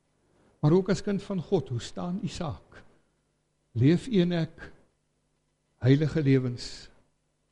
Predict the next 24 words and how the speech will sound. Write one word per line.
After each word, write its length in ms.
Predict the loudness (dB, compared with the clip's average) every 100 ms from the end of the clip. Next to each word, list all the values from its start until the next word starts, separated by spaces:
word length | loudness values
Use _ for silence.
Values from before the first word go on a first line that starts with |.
| _ _ -4
as 140 | -2
manne 400 | 0 0 0 -2
en 140 | -4 -6
vroue 440 | -4 -2 0 -2 -4
wat 160 | -6
getuig 460 | -6 -4 -4 -4 -6
dat 160 | -8 -6
ons 160 | -6
aan 100 | -4
die 180 | -2 0
Here 140 | -2 -4
behoort? 640 | -6 -8 -14 -20 _ -20 _ _ _ _ _ _ _ _ _ _ _ _
Dat 140 | -4
ons 80 | 0
sal 80 | 2
die 140 | 4
Here 140 | 4 0
vertrou, 360 | -4 -2 0 2
"Here, 320 | 0 0 -4 -10 _ _ _ _ _ _
kom 220 | 0 2
reinig 380 | 2 2 0 0
hierdie 280 | 2 2
onrein 480 | 0 -4 -2 -4 -4
hart 300 | -6 -10 -12